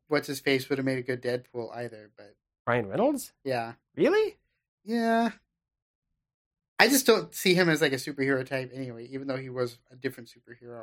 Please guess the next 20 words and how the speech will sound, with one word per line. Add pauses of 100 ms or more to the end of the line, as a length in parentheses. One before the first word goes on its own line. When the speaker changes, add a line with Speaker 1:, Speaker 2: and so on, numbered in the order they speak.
Speaker 1:
already. (540)
And
maybe
that
was
part
of
it
too. (800)
Speaker 2:
Well, (560)
casting
him
as
a
Green
Lantern
was
a, (260)
was
wrong.